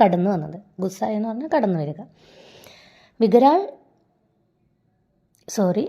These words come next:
നിരീഹ് സെ ദിക്കിനെ വാലെ ഇസ് ആദ്മീനെ ഏകായേക് വികരാൾ രൂപ് ധാരൺ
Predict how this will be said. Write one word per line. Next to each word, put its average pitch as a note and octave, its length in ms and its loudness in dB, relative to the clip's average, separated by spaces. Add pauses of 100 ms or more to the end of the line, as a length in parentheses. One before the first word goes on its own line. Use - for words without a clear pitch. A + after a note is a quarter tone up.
നിരീഹ് B3 560 4
സെ F4 220 2 (800)
ദിക്കിനെ A#3+ 440 0
വാലെ A3 320 0
ഇസ് - 320 -4
ആദ്മീനെ F#3 600 -2
ഏകായേക് A3+ 520 0
വികരാൾ A3 500 0 (240)
രൂപ് A3 340 0
ധാരൺ G3 600 -2